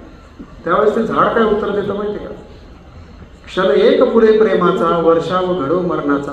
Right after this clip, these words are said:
ती चमकल्यानंतर माझ्या मनामध्ये जे आनंद उत्पन्न होतो ना, त्याच्यानंतर हजार मरण आले तरी मी एकटा राहतो. आणि अशा पद्धतीने आयुष्यामध्ये आपण अशाच पद्धतीने काम करत राहावं. मला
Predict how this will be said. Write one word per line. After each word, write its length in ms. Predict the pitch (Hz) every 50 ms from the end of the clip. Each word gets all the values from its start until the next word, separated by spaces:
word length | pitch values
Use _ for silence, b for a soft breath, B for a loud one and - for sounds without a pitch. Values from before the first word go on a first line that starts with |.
| - - - - - - - - - -
ती 40 | -
चमकल्यानंतर 920 | 190 - - 208 208 226 240 240 233 254 262 254 247 247 254 247 262 254
माझ्या 300 | 247 247 247 233 240 240
मनामध्ये 480 | 233 220 226 240 247 247 247 233 247 240
जे 180 | 240 240 247
आनंद 360 | 240 214 214 226 247 247 247 247
उत्पन्न 440 | 240 240 240 247 240 240 233 233
होतो 220 | 233 190 - 214 220
ना, 160 | 226 220 196
त्याच्यानंतर 440 | - 185 - 202 196 190 190 - 185
हजार 380 | 170 - 143 143 202 226 226
मरण 240 | 226 220 220 214 214
आले 340 | 214 - - - 196 196 196
तरी 100 | 190 185
मी 100 | 175 170
एकटा 260 | 165 160 165 165 165 147
राहतो. 280 | 139 - - - - - - - - - - - - - - - - - - - - - - - - - - - - 170
आणि 160 | 196 214 240
अशा 280 | 240 226 226 226 - 247
पद्धतीने 880 | 233 233 233 233 - 226 226 - 226 226 233 240 240 - - - - - - - - - - - - - - - -
आयुष्यामध्ये 600 | 165 185 180 - 262 240 220 - 214 196 196 208
आपण 280 | 208 202 180 202 202 185
अशाच 380 | 185 180 175 175 214 214 - -
पद्धतीने 400 | 190 175 165 156 151 151 156 156
काम 280 | 156 160 151 156 -
करत 240 | - 156 156 147 147
राहावं. 280 | 147 139 139 139 170 180 - - - - - - - - - - - - - - - - - - - -
मला 280 | 143 160 170 185 196